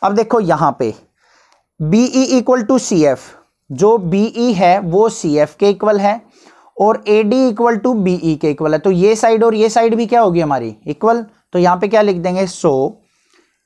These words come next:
ए डी equal to क्या हो जाएगा, सी एफ़ के, and ए डी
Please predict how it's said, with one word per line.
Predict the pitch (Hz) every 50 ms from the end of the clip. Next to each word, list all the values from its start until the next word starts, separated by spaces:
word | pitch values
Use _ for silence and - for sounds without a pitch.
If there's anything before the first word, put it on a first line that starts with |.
| _ -
ए | 180 196 202 208
डी | 202 214 233 240 247 - -
equal | 190 180 175 208 202 208 190
to | 190 208 -
क्या | 214 208
हो | 202 185
जाएगा, | 160 170 165 180 190 208
सी | 202 - - - 143 127 135
एफ़ | 139 147 - -
के, | - 202 208 226 226 - - _ _ -
and | 147 165 170 180 190 190 214 240 240 - _ _ _ _ _ _ _ _
ए | 165 175 180 185
डी | 185 175 196 214 233